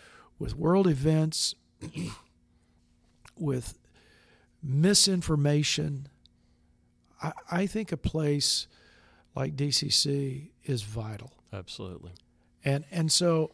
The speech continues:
Speaker 1: I have never been more committed, uh, to a place like Dallas Christian College, you know, that, that trains up these leaders. And I'll say that again, Christianity will need leaders, defenders,
Speaker 2: Mm-hmm.
Speaker 1: people who are capable of thinking and reasoning, as,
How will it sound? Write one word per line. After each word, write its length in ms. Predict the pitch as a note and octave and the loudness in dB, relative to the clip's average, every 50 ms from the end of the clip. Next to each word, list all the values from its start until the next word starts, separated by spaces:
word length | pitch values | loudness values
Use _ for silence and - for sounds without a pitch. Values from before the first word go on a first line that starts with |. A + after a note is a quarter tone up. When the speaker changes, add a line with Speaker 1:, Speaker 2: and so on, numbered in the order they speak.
| - - | -6 -4
Speaker 1:
I 140 | E3 F3 G#3 | 0 2 2
have 220 | G#3+ F#3 D3+ C3+ | 4 2 2 2
never 400 | C#3+ D3+ E3 F3+ F3+ F#3 F#3+ F#3 | 2 2 2 2 2 2 2 2
been 300 | E3+ D#3 D#3 D#3 D#3 D#3 | 2 0 0 2 2 2
more 340 | D3+ D3 D3+ D3+ D#3+ D#3+ D#3+ | 2 2 2 2 2 2 0
committed, 760 | - - - C3 C3 C3 C3 C#3 C#3 C3+ C3 B2+ B2 B2+ C3 - _ _ _ _ _ _ _ _ _ - - _ - - _ - - | 0 -2 -4 -4 -2 0 2 2 2 2 0 -2 -4 -8 -10 -14 _ _ _ _ _ _ _ _ _ -20 -20 _ -20 -20 _ -8 -4
uh, 220 | C3 C3 B2+ B2+ - | -2 -2 -2 -2 -2
to 140 | - D3 C#3+ | 0 0 0
a 40 | |
place 340 | B2+ - - C#3+ C#3 C3+ - | 0 0 0 0 2 0 0
like 180 | C#3+ C3+ C3+ D3+ | 0 -2 -4 -2
Dallas 340 | C#3+ C3 C3 C3 B2+ A#2 - | -4 -4 -4 -4 -4 -6 -6
Christian 300 | - C3+ - - C#3 B2+ | -8 -6 -6 -6 -6 -4
College, 580 | - C3 D#3 F3 F3+ D3+ C3 C3 - - - _ _ _ _ _ _ - | -4 -6 -6 -6 -8 -12 -14 -14 -16 -18 -18 _ _ _ _ _ _ -4
you 100 | - C3+ | -2 0
know, 120 | C3 C3+ C3+ | 2 2 2
that, 180 | C#3 C#3 D3 | 0 0 0
that 140 | D3 D3 D3 | -2 -4 -2
trains 340 | - - D3+ D3+ D3 D3+ D3 | -2 -2 0 0 0 2 0
up 140 | D3+ C#3+ - | 0 -2 -2
these 200 | D3+ C#3+ B2 C3+ | -4 -4 -4 -2
leaders. 380 | D3+ D#3+ F#3 E3+ D3+ C#3 - - - - - - - - | -2 -2 -2 -2 -4 -6 -8 -14 -20 -20 -20 -20 -10 -4
And 100 | F3+ F3 | -2 0
I'll 80 | F3+ E3+ | 0 0
say 180 | - - G#3 | 0 2 2
that 160 | G#3+ A3 A3+ A#3+ | 2 2 2 0
again, 300 | G#3 G#3+ B3+ B3+ E3 C3 | 0 -2 -2 -2 -2 -4
Christianity 680 | - - E3+ D#3 - - G3+ F#3+ G3 G#3 G#3 A3 A3 A#3 | -2 0 0 0 0 0 2 2 2 2 0 0 -2 0
will 200 | F#3 E3+ D#3 D3 | 0 0 2 2
need 260 | D3+ D3 C#3 B2+ C3 | 2 2 2 2 2
leaders, 640 | B2+ C3+ D#3+ F#3 - G#3+ A3+ A#3 A3+ - - - - _ _ _ _ _ _ _ _ _ _ _ _ _ - D3+ | 2 4 4 4 4 2 2 0 0 -2 -4 -4 -6 _ _ _ _ _ _ _ _ _ _ _ _ _ -6 0
defenders, 920 | C3 C3+ B2+ - - E3 F#3 G3+ G#3+ G#3+ A#3+ A#3+ B3 A#3+ - - - - _ _ - - - | 2 2 2 2 4 4 6 6 6 4 4 2 2 2 0 -2 -2 -4 _ _ -18 -12 -10
Speaker 2:
Mm-hmm. 200 | G#2 F2 - G#2+ | -10 -8 -10 -6
Speaker 1:
people 340 | G2+ - E3+ G3 F3 - F#3+ | 0 2 2 4 6 6 6
who 120 | D#3 D#3+ D#3+ | 6 4 4
are 40 | D3 | 2
capable 520 | - - F3+ F#3+ G3+ - A3 F#3 F#3+ E3 | 0 0 0 0 2 0 0 2 2 0
of 80 | C#3+ - | 0 -2
thinking 600 | - - - - F#3+ G#3 G3+ - A#3+ A3+ A3 G#3+ | -6 -8 -2 0 0 0 0 -2 -4 -4 -2 -4
and 240 | E3+ D#3 B2+ C3+ C#3 | -2 -2 -2 0 2
reasoning, 500 | D3 D#3+ F3+ G3 F3+ F3 A3 G#3+ G#3+ G#3+ | 2 2 2 0 0 0 -2 0 0 2
as, 200 | F3+ C#3+ B2 - | 0 0 0 -2